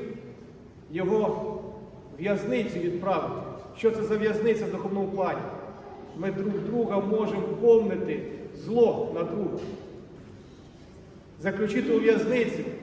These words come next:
це є такий гріх, злопам'ятство. Ми пам'ятаємо, ми не пробачили іншому. Якщо людина помнить зло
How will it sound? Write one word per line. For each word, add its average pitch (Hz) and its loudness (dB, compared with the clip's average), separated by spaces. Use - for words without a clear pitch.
це 196 0
є 226 8
такий 208 0
гріх, 208 0
злопам'ятство. 226 2
Ми 190 -2
пам'ятаємо, 226 2
ми 214 0
не 220 2
пробачили 220 2
іншому. 196 -4
Якщо 175 0
людина 240 4
помнить 240 6
зло 226 4